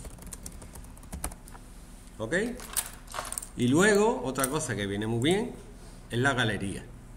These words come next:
¿vale? Mira. Galería. Subir. A veces os creéis que tiene que ir subiendo foto una por una. Tú no subes foto una por una. Tú le dices subir, le dices, "Quiero subir esa foto".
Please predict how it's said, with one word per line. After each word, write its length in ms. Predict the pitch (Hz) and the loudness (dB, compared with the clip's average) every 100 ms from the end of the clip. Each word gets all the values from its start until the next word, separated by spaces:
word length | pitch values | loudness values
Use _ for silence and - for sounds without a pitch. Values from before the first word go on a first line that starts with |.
| - | -10
¿vale? 220 | 101 170 233 - - - - - - - - - - - - - - - | -6 -6 -6 -14 -14 -14 -14 -16 -14 -12 -12 -12 -14 -14 -14 -14 -12 -6
Mira. 160 | 98 - - - - - - - - - - - - - - - - - - - - - | -6 -6 -14 -16 -16 -14 -14 -14 -14 -14 -10 -10 -10 -14 -14 -14 -14 -16 -14 -16 -14 -4
Galería. 500 | 101 101 95 104 85 - - - - - - - - - - - - - - - - - - - - | 0 2 2 0 -2 -6 -12 -14 -14 -16 -16 -16 -16 -16 -16 -16 -16 -16 -16 -16 -16 -14 -14 -14 -12
Subir. 600 | - - 101 98 104 - - - - - - | -6 -2 0 2 2 0 -10 -14 -14 -8 0
A 80 | 123 | 0
veces 240 | 120 143 | 2 0
os 40 | |
creéis 300 | - 139 156 | 2 4 4
que 120 | 170 127 | 4 2
tiene 220 | 127 131 | 2 0
que 100 | 135 | 0
ir 100 | 123 | 0
subiendo 340 | 139 135 135 | 0 2 0
foto 280 | 123 135 156 | 0 -2 2
una 180 | 151 123 | 2 2
por 160 | 120 | 4
una. 280 | 185 147 90 - - - | 4 4 0 -6 -12 -8
Tú 80 | |
no 120 | 95 98 | -6 -4
subes 260 | 117 113 | -2 -2
foto 220 | 113 107 | -2 -4
una 160 | 110 101 | -2 -2
por 120 | 101 | 0
una. 240 | 170 127 92 | 0 0 -2
Tú 120 | 95 | -2
le 80 | 107 | -2
dices 260 | 117 95 | -2 -4
subir, 420 | - 95 135 208 | -6 0 2 2
le 120 | 196 113 | 2 0
dices, 400 | 107 - 95 90 | 0 -2 -2 -2
"Quiero 200 | 123 139 | -2 -2
subir 240 | 139 156 | 0 0
esa 160 | 156 139 | 0 -2
foto". 340 | - 104 - | -4 -6 -6